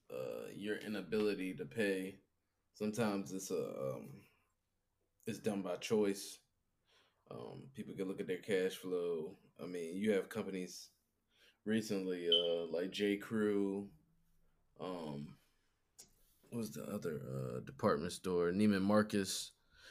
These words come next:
I think that was another one that, that filed for Chapter eleven, uh, bankruptcy.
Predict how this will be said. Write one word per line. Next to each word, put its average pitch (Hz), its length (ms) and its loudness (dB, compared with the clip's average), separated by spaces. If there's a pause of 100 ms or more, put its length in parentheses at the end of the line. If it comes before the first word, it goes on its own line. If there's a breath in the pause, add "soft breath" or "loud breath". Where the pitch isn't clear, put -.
(280 soft breath)
I - 60 -6
think 98 360 0
that 95 120 0
was 92 120 -4
another 95 320 0
one 92 400 0
that, 90 260 0 (160)
that 92 300 2
filed 101 400 6
for 90 120 4
Chapter 95 320 6
eleven, 90 640 4 (200)
uh, 76 440 2
bankruptcy. 90 920 0